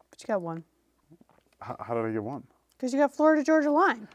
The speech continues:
Speaker 2: I thought we weren't giving points for that.
Speaker 1: Well, I have been, 'cause you <laughs> said. So confused.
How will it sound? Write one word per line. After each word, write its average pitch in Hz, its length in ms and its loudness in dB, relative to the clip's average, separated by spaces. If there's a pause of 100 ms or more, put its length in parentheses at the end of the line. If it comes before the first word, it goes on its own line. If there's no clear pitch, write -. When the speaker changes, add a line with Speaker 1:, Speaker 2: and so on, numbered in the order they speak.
(240)
Speaker 2:
I 151 60 0
thought 170 220 4
we 175 100 4
weren't 170 240 -2
giving 170 220 -4
points 214 280 -8
for - 120 -12
that. 98 140 -8 (1120)
Speaker 1:
Well, 226 240 10
I 190 160 10
have 247 280 8
been, 349 400 6
'cause 294 300 6
you 453 140 8
<laughs> - 0 -
said. - 540 2 (800)
So - 360 -4 (500)
confused. - 840 -10